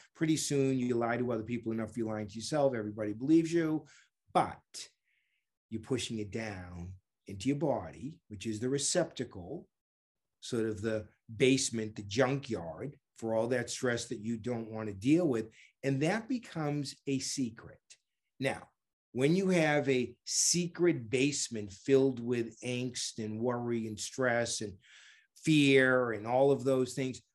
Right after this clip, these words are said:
you, me, everybody needs to find ways of coping with that.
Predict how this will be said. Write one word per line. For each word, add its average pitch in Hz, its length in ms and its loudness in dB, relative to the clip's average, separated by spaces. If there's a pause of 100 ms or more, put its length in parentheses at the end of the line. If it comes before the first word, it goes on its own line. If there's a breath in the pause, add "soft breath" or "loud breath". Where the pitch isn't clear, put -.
(160)
you, 147 640 -2 (360)
me, 147 500 2 (240)
everybody 135 520 6
needs 123 240 -4
to 107 80 -8
find 113 280 -4
ways 110 180 -2
of 110 100 -10
coping 185 520 -2
with 87 140 -10
that. - 260 -10